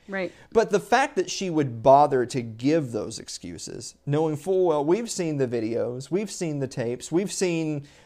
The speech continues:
Speaker 2: the businesses and the restaurants and the gyms racking up the fines and having people drug out of the lobbies and thrown into police cars.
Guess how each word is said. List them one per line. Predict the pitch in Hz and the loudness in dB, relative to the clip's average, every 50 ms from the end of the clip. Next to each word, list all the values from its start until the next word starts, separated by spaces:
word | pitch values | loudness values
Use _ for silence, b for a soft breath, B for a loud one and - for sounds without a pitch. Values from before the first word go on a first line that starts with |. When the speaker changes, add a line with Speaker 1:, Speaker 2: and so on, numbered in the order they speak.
| B 156 | B 2
Speaker 2:
the | 175 185 | 2 4
businesses | 135 135 151 151 131 147 143 139 143 160 151 139 147 | 4 4 2 2 2 0 -2 -2 -2 -2 -2 -2 -2
and | 143 139 | -4 -2
the | 135 127 | -2 -2
restaurants | 131 135 135 - - 143 127 127 120 - 143 | -2 -2 -4 -4 -4 -4 -4 -4 -6 -6 -8
and | 135 127 | -6 -6
the | 127 | -6
gyms | 117 123 135 127 123 123 131 123 127 | -4 -4 -2 -2 -2 -2 -4 -6 -4
racking | 117 123 127 131 139 139 143 127 127 131 | -2 -2 0 0 -2 -4 -4 -4 -4 -4
up | - - - | -4 -4 -2
the | 123 123 | -4 -4
fines | 123 - 135 123 123 123 123 123 123 117 117 | 0 0 0 2 2 0 -2 -4 -4 -6 -6
and | 113 | -4
having | 123 131 127 127 127 127 123 | -2 -2 -2 -2 -2 -4 -6
people | 123 135 127 - 131 123 120 | -4 -6 -4 -4 -2 -4 -4
drug | 113 - 127 127 123 127 127 123 | -4 -2 2 4 6 6 6 6
out | 123 123 123 | 4 4 4
of | 123 117 | 4 4
the | 127 123 | 2 2
lobbies | 120 123 123 117 120 117 123 127 127 120 117 | 2 2 2 2 2 0 0 -2 -2 -2 -4
and | 120 117 117 | -6 -10 -8
thrown | - 139 127 120 120 120 120 | -6 -6 -4 -4 -4 -6 -6
into | 117 117 117 | -8 -8 -8
police | 110 - 120 113 120 120 117 - | -8 -8 -8 -8 -6 -8 -10 -10
cars. | - 120 113 110 113 110 127 - - | -10 -10 -10 -8 -10 -12 -12 -16 -18